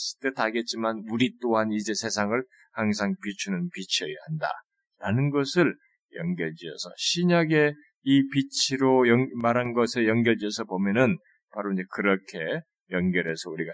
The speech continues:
생각할 수 있겠죠. 우리는 하나님께서 우리를 항상 비추시는 빛이십니다. 그 때문에 우리는 발,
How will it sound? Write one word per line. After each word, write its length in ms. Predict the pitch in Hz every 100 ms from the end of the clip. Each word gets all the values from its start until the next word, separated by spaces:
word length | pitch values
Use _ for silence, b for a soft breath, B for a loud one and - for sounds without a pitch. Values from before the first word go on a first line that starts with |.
| -
생각할 280 | 104 87 82 82
수 160 | -
있겠죠. 360 | - - - - _ _ _ _ _ _ _ _ _
우리는 500 | 127 120 117 98 80 _ _ _ _ _ _ _ _ _ _ _ _ _
하나님께서 960 | - 131 139 139 131 123 120 120 123 - _ _ _ _ _ _ _ _
우리를 400 | 120 113 110 104
항상 280 | 113 107 95 92
비추시는 680 | 101 104 - 90 85 87 170 _ _ _ _ _
빛이십니다. 720 | - - 90 - - 147 - - - _ _ _ _ _
그 140 | 110
때문에 420 | 117 113 107 104
우리는 460 | 95 90 95 98 87 - _ _ _ _ _ _ _ _ _ _
발, 400 | - - 87 85